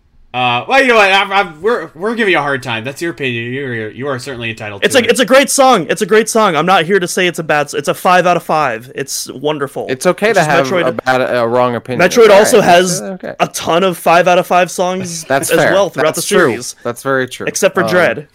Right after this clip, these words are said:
Speaker 2: <laughs>
Speaker 3: okay, let's, let's, uh, let's move on to our man, uh, Harky Man. So I'm also
Speaker 1: Hold on,
Speaker 3: gonna
Speaker 1: hold on,
Speaker 3: give
Speaker 1: hold on.
Speaker 3: him
Speaker 1: I wanna, I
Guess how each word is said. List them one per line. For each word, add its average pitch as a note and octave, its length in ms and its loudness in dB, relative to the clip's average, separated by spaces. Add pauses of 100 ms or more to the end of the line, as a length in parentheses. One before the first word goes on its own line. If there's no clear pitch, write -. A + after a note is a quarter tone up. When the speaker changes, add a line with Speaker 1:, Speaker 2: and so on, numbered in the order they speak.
(140)
Speaker 2:
<laughs> - 200 -12
Speaker 3:
okay, A2+ 320 -4
let's, B2 260 -6
let's, C3 260 -4
uh, C3 300 2
let's B2 240 -4
move C3 240 -4
on B2 200 0
to A#2+ 120 -8
our A#2 140 0
man, A#2+ 420 -2 (400)
uh, A2 300 -2
Harky E3 500 0
Man. F#2 380 -10
So B2+ 280 -2
I'm B2+ 120 0
also F#3+ 240 4
Speaker 1:
Hold A#3 60 0
on, G3+ 40 0
Speaker 3:
gonna - 120 2
Speaker 1:
hold - 20 0
on, - 40 2
Speaker 3:
give C#3+ 100 4
Speaker 1:
hold D3+ 120 0
on. C3+ 60 2
Speaker 3:
him C3 60 -2
Speaker 1:
I D3+ 40 -2
wanna, D#3+ 160 -2
I C3+ 120 -2